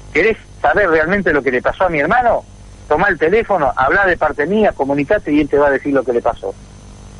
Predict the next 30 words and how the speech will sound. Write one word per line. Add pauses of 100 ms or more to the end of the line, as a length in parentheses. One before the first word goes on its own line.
(140)
Bueno, (640)
me
da
el
teléfono, (200)
al
otro
día
lo
llamo
al
hermano (840)
del
Gaucho
Hernández, (520)
me
atiende
amablemente
y
me
cuenta
lo
que
le
pasó
a
principios
de
los
noventa.